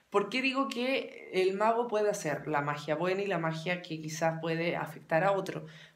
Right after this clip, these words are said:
Porque en su, su cinturón, su cuerda es una serpiente.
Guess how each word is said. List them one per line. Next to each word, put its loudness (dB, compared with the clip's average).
Porque 0
en 2
su, 0
su -6
cinturón, 2
su -8
cuerda 4
es -2
una 0
serpiente. -4